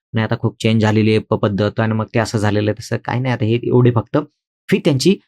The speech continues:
अ, ऑफिशियली वाढवून दिलेली आहे, ती तुम्हाला फी भरायलाच लागणार आहे. तर तुम्ही ती फी त्यांच्या साईटवर बघू शकता. अ, तसंच म्हणजे ज्या इन्स्टिट्यूट लेव्हल कोट्याची गोष्ट करायची झाली, मॅनेजमेंट कोट्याची स्पष्ट सांगायचं तर, तर त्यांना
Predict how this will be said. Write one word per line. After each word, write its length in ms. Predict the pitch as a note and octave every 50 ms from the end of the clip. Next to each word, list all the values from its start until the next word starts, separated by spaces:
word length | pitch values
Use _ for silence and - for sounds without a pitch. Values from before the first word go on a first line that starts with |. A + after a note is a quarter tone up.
| _ _ _ _ _ -
अ, 40 | -
ऑफिशियली 580 | A#2 A2+ G#2+ - - - G3 - A#3+ G#3+ A3+
वाढवून 320 | A3 F#3 C#3 B2+ B2+ B2 A#2+
दिलेली 300 | A#2 A2 A2 G#2+ G#2 A2
आहे, 240 | G2+ F#2+ B2 D#3+ D3+
ती 180 | _ - C3
तुम्हाला 300 | B2 C3+ A#2+ A2+ G#2+ G#2 -
फी 80 | A2+ G#2+
भरायलाच 400 | G2 G2 G2 G#2 A2 A2+ A2 -
लागणार 300 | A#2+ A2 G2+ G#2+ G#2 G#2
आहे. 260 | G2+ G2 F#2 C3 D#3+ D3 _ _ _ _ _ _ -
तर 120 | D3+ D3 D3
तुम्ही 300 | - - C#3 C#3 C#3 C#3
ती 80 | D3+ D3
फी 220 | - E3 F3+ A3 - _ _ -
त्यांच्या 240 | G#2+ G#2+ G#2 - A2+
साईटवर 300 | - A#2+ G#2+ - A2 A2
बघू 240 | G2+ A2 G#2+ A2 C3
शकता. 400 | B2 - C#3+ - _ - D3 D3 - _ _ _ _ _
अ, 260 | - A2 A2+ A2 A2 G#2+ - _ _ _ _ _ _ _ _ _ - -
तसंच 320 | D#3+ - G3+ D#3+ - - _ _ _ _ _ -
म्हणजे 300 | A2 G#2 G#2 G#2 G2 B2
ज्या 400 | A#2 G#2 A#2 A#2+ B2 C3 C#3 - - -
इन्स्टिट्यूट 400 | C#3 C#3+ C#3+ - D#3 D3+ D#3+ D#3
लेव्हल 260 | D#3 C#3+ C3+ C3 B2+ B2 - -
कोट्याची 360 | B2+ A#2+ - A#2+ - B2 B2
गोष्ट 260 | A#2+ A#2+ - - B2
करायची 180 | - A#2+ B2 A#2
झाली, 160 | A2+ G#2+ G#2+
मॅनेजमेंट 420 | G#2 A#2 B2+ C#3+ C#3+ C3+ C#3 B2+
कोट्याची 280 | - A#2 G2 G#2+ G2 F#2
स्पष्ट 280 | - - B2 - -
सांगायचं 360 | G#2+ G#2+ G#2+ G2+ G2+ G2 G#2 G#2
तर, 80 | G#2+ D#3+ D3 _ _ _ _ _ _ _ -
तर 100 | D3 D3
त्यांना 340 | D3 - C#3+ C#3 C#3+ D3+ E3+